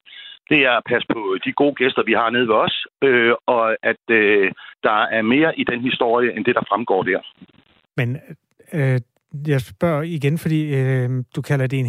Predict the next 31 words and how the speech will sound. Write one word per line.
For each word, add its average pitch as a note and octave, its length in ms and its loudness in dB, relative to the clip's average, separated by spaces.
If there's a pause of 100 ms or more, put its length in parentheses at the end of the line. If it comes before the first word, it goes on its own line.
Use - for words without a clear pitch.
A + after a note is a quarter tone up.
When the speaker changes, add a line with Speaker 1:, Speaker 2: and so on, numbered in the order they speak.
(140)
Speaker 2:
hel D3+ 300 -4 (180)
og C#3+ 100 -2
en C3+ 80 -2
halv E3 300 -2
usandhed. B2+ 580 -2 (760)
Hva-, D#3+ 140 0
hvad D#3+ 120 0
er E3 100 2
den E3 120 0
hele D#3+ 320 0
usandhed, D3 580 -2
han B2 180 -4
har, A#2+ 360 -2 (400)
øh, B2+ 180 -2 (140)
han C3+ 140 -4
har B2 80 -2
s-, - 200 -8 (200)
givet C3 220 0
videre D3 240 2
til D3 180 -6
nogen C3+ 240 -2
i C#3 40 -2
den C#3 160 -2
her C#3+ 80 -2
sammenhæng, C3+ 520 -6 (440)
Aydin C3 280 -4
Soei? D3 320 -4 (1080)
Speaker 1:
Jamen, A#2 360 2 (300)
endnu F3 240 0
en C3+ 100 0
gang, C3+ 280 -2